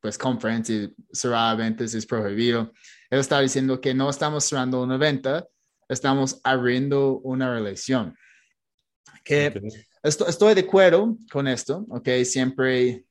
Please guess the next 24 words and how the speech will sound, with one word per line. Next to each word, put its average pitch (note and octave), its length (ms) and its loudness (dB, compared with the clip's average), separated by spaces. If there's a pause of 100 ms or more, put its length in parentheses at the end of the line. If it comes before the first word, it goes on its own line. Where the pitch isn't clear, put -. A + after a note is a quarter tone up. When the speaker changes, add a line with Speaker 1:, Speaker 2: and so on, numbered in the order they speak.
Speaker 1:
debemos B2+ 800 -4
tener B2 260 -4
este A#2 180 -6
pensamiento B2+ 840 -2
que A#2 140 -8
vamos A2+ 360 -4
a A2 60 -2
abrir A2 320 -4
una A2+ 180 -2
relación B2 720 -6 (180)
con A2+ 200 -2
nuestros A2 320 -4
nuevos A#2 360 -4
clientes, C3 600 -4
es - 140 -16
obvio. A2+ 520 -2 (580)
Am, G#2+ 520 -2 (320)
pero B2+ 220 2
para B2+ 340 4
abrir C3 400 2
una D#3+ 160 2
relación, C#3+ 720 0 (800)
tenemos A#2 420 -4
que A2+ 340 -2